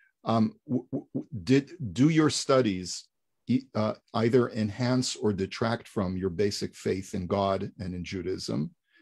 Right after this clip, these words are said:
And how have you changed overall, um, uh, i-, in, i-,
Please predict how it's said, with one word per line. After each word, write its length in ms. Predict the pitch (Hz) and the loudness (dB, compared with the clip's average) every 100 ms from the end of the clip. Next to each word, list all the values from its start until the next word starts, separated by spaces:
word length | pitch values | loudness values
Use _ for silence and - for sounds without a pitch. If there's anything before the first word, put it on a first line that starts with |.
| _ _ _ - | _ _ _ -2
And 260 | 120 120 | 0 0
how 320 | - - 156 | -2 2 4
have 240 | 151 151 135 | 4 2 0
you 120 | 135 | -2
changed 580 | - 185 165 - - - _ - | 0 0 0 -4 -10 -16 _ 0
overall, 640 | 117 131 135 151 - - _ _ _ _ _ | 2 6 6 6 2 -2 _ _ _ _ _
um, 420 | 107 107 107 104 - - | 0 2 2 0 -4 -8
uh, 140 | 110 110 - | -4 -4 -2
i-, 160 | 117 - - | -2 0 2
in, 280 | 120 123 - _ 147 | 4 4 0 _ -18
i-, 380 | 135 _ 120 | -18 _ -18